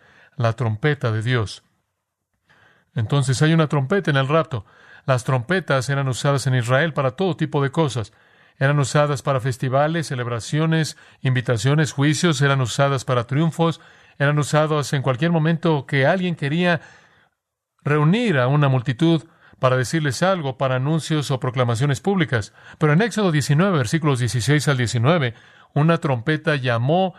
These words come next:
al pueblo fuera del campamento para reunirse con Dios.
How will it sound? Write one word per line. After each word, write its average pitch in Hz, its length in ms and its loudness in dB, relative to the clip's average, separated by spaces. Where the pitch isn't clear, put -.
al 127 220 0
pueblo 196 340 -4
fuera 165 220 0
del 156 100 0
campamento 135 580 -2
para 123 180 0
reunirse 127 420 0
con 135 160 2
Dios. 165 240 2